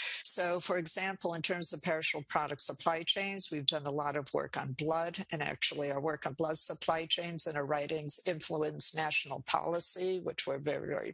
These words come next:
proud of. We've done work on medical nuclear supply chains, another very stressed kind of supply chains, and also work on, uh, many different kinds of pharmaceuticals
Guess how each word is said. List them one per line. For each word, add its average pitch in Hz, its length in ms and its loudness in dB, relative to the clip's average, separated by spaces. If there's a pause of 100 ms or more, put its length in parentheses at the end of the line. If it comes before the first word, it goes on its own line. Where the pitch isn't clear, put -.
proud 170 300 2
of. 165 140 -2
We've - 560 -4
done 160 220 4
work 156 280 0
on 147 180 0
medical 156 380 2
nuclear 190 500 0
supply 190 460 0
chains, 196 360 0
another 143 280 -2
very 131 280 0
stressed - 480 0
kind 160 220 -4
of 143 80 0
supply 156 420 0
chains, 156 420 0 (380)
and 196 160 4
also 208 520 2
work 180 440 0
on, 165 460 -2
uh, 151 320 2
many 170 260 2
different 160 360 0
kinds 151 280 2
of 139 120 -6
pharmaceuticals 151 1040 2